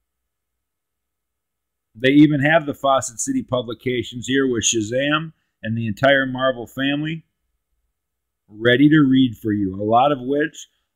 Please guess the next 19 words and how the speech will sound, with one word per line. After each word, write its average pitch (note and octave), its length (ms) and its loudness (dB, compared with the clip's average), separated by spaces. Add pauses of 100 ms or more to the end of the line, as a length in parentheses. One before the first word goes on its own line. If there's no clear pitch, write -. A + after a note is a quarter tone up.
(140)
are A2 160 -2
scanned C#3 580 -2
in B2+ 220 -4
beautiful B2+ 640 2 (300)
four C3 240 2
K C3 260 -2
resolution. C3 840 -6 (1300)
And B2+ 140 -8
they, B2+ 140 0
look C#3+ 100 -2
at D3 80 -2
that, C3 160 4
they A#2+ 80 0
have A2 160 2
a F#2+ 80 -8
hundred F3 400 0
and G#2 160 -8
forty-seven D3+ 840 0
comics. B2+ 680 -10